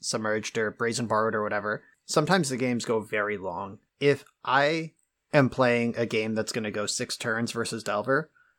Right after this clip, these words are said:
I would rather gain, have them gain two life than me take two life off of my land. Anything that can, like, give them one less attack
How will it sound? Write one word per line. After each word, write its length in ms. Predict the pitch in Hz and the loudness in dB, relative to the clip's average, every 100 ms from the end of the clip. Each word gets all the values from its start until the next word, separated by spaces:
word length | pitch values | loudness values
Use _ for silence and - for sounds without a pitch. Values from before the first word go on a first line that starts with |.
| _ | _
I 100 | 123 | 4
would 140 | 127 | 4
rather 520 | 117 147 147 135 127 - _ _ _ _ - | 8 8 8 8 6 -2 _ _ _ _ -14
gain, 380 | 131 120 117 127 - _ | -2 2 2 0 -4 _
have 220 | - 131 | 2 2
them 200 | 113 120 | 4 4
gain 220 | 113 117 113 | 4 2 2
two 140 | 147 | 2
life 380 | 127 143 139 - | 6 6 4 2
than 180 | 135 117 | 4 4
me 120 | 113 | 0
take 280 | - 107 - | -2 -4 -4
two 160 | 104 | -8
life 360 | 95 98 - - _ - | -6 -6 -10 -20 _ -4
off 200 | 110 - | -2 0
of 100 | 123 | -2
my 140 | 110 | -2
land. 380 | 104 107 117 127 - 139 | -2 -2 -2 -4 -2 2
Anything 480 | 165 180 160 139 | 4 4 4 4
that 160 | 127 120 | 2 0
can, 180 | 127 110 | -2 -2
like, 280 | 104 101 - _ _ _ _ - | -4 -6 -14 _ _ _ _ 4
give 180 | 131 | 6
them 280 | 120 113 110 | 8 6 6
one 260 | 110 117 110 | 6 6 6
less 280 | 110 - - | 2 2 -2
attack 500 | - 107 104 - | -2 0 0 -2